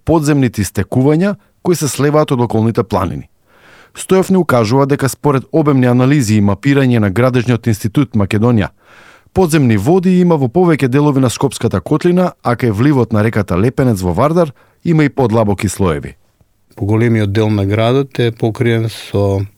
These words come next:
Speaker 2: длабоки слоеви на чакал и со мала длабочина на земја на почва, почва на која може да се сади, да речеме, одредени растенија и слично. Нивото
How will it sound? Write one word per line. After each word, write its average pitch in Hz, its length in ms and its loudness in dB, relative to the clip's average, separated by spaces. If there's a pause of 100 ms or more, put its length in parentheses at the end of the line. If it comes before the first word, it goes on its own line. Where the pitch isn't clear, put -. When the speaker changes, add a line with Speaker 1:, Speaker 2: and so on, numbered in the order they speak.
(160)
Speaker 2:
длабоки 104 460 -2
слоеви 107 460 0
на 98 420 -2 (180)
чакал 170 580 -2 (200)
и 147 160 0
со 127 220 -2
мала 123 500 2 (120)
длабочина 104 680 -2
на 104 460 0 (200)
земја 104 460 0
на 98 140 -2
почва, 92 580 -4
почва 104 380 -4
на 104 180 -4
која 107 200 -2
може 101 320 -2
да 95 340 -2 (140)
се - 160 -6
сади, 92 420 -2
да 87 120 -2
речеме, 90 520 -4 (300)
одредени 90 560 -4
растенија 92 580 -6
и 92 220 -8
слично. - 380 -6 (720)
Нивото 120 560 2